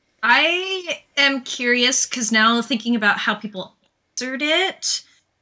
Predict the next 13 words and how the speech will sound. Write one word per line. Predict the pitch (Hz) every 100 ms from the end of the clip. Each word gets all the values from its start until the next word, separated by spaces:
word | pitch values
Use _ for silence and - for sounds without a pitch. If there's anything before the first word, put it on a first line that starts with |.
| _ _
um, | 220 220 214 202 190 -
what | 202 220 269 -
was | 311 320 302 -
your | 233 226 240 233 233
intention | - 214 208 208 - 196 190 - 196 190 185
for | 180 - 202 190 175
wording | 165 175 175 185 180
it | 160
as | 165 165 180
means | 170 165 160 -
to | 165 180
an |
end? | 202 73 -